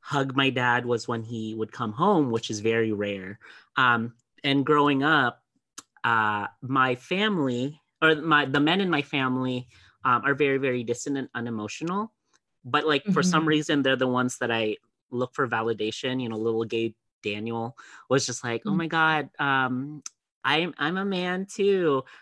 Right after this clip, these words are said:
Speaker 1: Um, and that ended up being, that ended up growing into, um, daddy issues.
Speaker 2: Yeah.
Speaker 1: Um, uh,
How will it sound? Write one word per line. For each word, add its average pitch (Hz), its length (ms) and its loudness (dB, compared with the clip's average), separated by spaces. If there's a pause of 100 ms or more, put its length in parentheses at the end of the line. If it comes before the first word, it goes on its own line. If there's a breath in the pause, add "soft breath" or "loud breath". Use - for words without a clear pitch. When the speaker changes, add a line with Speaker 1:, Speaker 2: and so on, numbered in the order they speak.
(140 loud breath)
Speaker 1:
Um, 139 220 4
and 151 180 0
that 190 200 0
ended 202 200 -4
up 170 160 -6
being, 143 520 0 (540)
that 160 180 -2
ended 180 200 0
up 135 80 -10
growing 139 360 0
into, 127 400 -4
um, 110 300 -4 (200)
daddy 104 360 -10
issues. - 520 -16 (840)
Speaker 2:
Yeah. 196 420 -2 (360)
Speaker 1:
Um, 117 460 -2 (920)
uh, 120 380 4